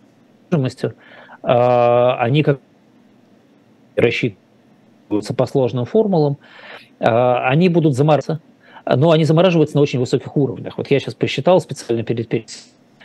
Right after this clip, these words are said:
если там, э, вот мне на-, напротив моего дома есть магазин примерно сто пятьдесят квадратных метров. Сейчас, а, э, ставка платежа, а, примерно одиннадцать тысяч семьсот фунтов этого налога магазин платит.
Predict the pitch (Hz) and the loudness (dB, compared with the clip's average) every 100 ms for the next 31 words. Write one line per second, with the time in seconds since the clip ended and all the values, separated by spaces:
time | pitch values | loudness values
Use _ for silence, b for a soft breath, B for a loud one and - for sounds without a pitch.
0 | B _ 156 143 147 - 131 117 _ b | B _ -6 0 0 0 -2 -2 _ b
1 | b _ _ 98 101 - _ _ _ _ | b _ _ -4 -4 -6 _ _ _ _
2 | _ - - _ _ _ _ _ _ _ | _ -10 -10 _ _ _ _ _ _ _
3 | _ _ _ _ - 127 120 113 - - | _ _ _ _ -4 -2 -2 -4 -8 -4
4 | 156 160 - 123 120 127 123 107 101 113 | -2 -2 -2 0 0 2 0 0 -2 -2
5 | 123 120 143 131 123 120 117 113 - - | -2 0 0 0 -4 -4 -4 -6 -4 -2
6 | 110 120 113 113 107 127 117 123 B B | -2 -2 -2 -4 -6 -6 -6 -8 B B
7 | B B - - 123 170 160 - - 123 | B B -6 -2 2 2 2 -2 -2 2
8 | 131 131 127 139 127 120 117 120 - 165 | 4 2 0 -4 -4 -2 -2 -4 2 2
9 | - 127 127 - 127 160 170 165 b b | 2 -2 -2 -2 0 2 2 0 b b
10 | b b - 113 123 139 135 160 135 120 | b b 0 2 2 2 2 4 2 2
11 | 147 135 - 160 - 127 - 135 - 113 | 2 0 0 -2 -2 -4 -2 -2 -2 -6
12 | 98 - 113 104 104 107 95 85 104 98 | -6 -6 -2 -2 0 -2 -2 -6 -6 -2
13 | 110 104 107 - 113 - - - | -2 -2 -8 -8 -10 -10 -16 -20